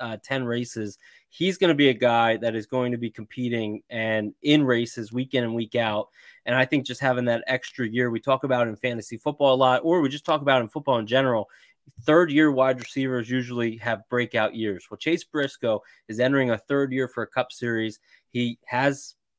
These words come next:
so much success throughout his racing career. And a lot of people look at his talent. Matt Weaver was saying one of the most talented drivers in nascar is Chase Briscoe.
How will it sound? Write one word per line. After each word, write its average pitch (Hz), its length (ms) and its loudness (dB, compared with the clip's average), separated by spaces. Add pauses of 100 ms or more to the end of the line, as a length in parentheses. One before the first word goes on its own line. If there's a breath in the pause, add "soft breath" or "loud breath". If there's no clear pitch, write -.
so 175 240 2
much 170 140 -4
success 135 520 -4
throughout 127 280 2
his 110 140 -6
racing 123 300 -6
career. 113 520 -4 (320 soft breath)
And 110 180 -2
a 110 60 0
lot 135 220 2
of 165 60 -8
people 147 260 0
look 135 160 4
at 135 60 0
his 110 140 -6
talent. 123 360 -2
Matt 127 200 -2
Weaver 135 260 0
was 117 140 -4
saying 123 260 0
one 123 100 2
of 131 60 2
the 123 60 0
most 117 200 -4
talented 131 380 -2
drivers 123 360 4
in 110 80 -6
nascar 117 520 -2 (260 loud breath)
is 135 160 0
Chase 127 280 0
Briscoe. 120 580 2